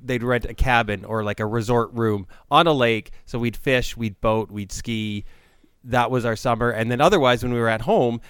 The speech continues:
it was just like you said. I was on my bike around the neighborhood with my buddies doing whatever it is that young kids do until it got dark and you had to come home.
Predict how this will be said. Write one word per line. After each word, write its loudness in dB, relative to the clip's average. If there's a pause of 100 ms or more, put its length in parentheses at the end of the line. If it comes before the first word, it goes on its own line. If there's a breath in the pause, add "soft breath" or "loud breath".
(120 loud breath)
it 2
was 4
just -4
like 0
you -6
said. 0
I 4
was 6
on 6
my 4
bike 0
around 0
the -4
neighborhood -2 (460 loud breath)
with -2
my 2
buddies 0
doing 0
whatever 6
it 4
is 2
that -2 (200)
young 2
kids -4
do -4 (260 soft breath)
until 2
it -8
got 4
dark 2
and -6
you 0
had -2
to -4
come 0
home. 0